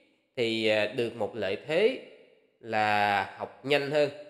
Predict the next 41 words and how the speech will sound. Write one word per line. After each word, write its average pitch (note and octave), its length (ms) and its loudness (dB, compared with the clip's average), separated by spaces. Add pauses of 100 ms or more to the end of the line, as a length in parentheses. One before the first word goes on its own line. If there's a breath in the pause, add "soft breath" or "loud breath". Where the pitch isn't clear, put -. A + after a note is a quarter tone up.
(420)
Còn G#2 300 0
học G#2+ 260 -6
ngôn C3 200 -2
ngữ A2+ 200 -8
Pali C3+ 440 0 (100)
ở F#2+ 260 -2
ba C3+ 260 0
nước D3+ 140 -6 (120)
quốc E3 100 -8 (100)
giáo D3+ 400 0 (200)
như B2+ 120 -8
là G#2 100 -6
Tích - 260 -12
Lan C3 420 2
nè, F#2+ 100 -4 (680 soft breath)
à, G2+ 420 0
Miến F3 180 -2
Điện A2+ 360 2
nè G2+ 160 -4 (180)
và F#2+ 100 -8
Thái C#3+ 220 -4
Lan B2+ 340 4 (480)
thì, G2+ 320 -4
à, G2 100 0 (120)
thời G#2 160 -6
gian A#2+ 420 0
nó C3 300 -6 (120)
sẽ F#2+ 140 -6
lâu A#2+ 240 -2
hơn. A#2+ 260 -4 (520)
Nhưng C3+ 140 0
mà B2 80 2
mỗi A2 400 2
cái E3 240 2
đều A#2+ 220 0 (140)
có B2+ 400 -2
cái C#3+ 320 -6
ưu C#3 200 -2
điểm A2 260 -8
riêng. D#3 200 2 (760)
À, G2 160 -18